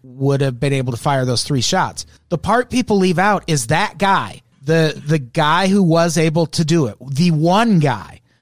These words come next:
They brought in so many people to try this, and one guy was able to do it.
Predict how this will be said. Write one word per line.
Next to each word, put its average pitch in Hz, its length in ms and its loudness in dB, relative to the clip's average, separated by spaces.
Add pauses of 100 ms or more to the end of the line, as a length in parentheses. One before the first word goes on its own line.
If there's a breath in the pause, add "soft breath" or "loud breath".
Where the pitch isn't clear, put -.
(160)
They 160 120 0
brought 196 320 2
in 170 400 0 (280)
so 233 500 0
many 226 320 2
people 175 480 -2
to 165 160 -4
try 147 360 0
this, - 440 -6 (100)
and 143 220 0
one 185 240 0
guy 185 220 2
was 160 180 0
able 160 180 0
to 147 80 0
do 147 240 0
it. 113 140 -8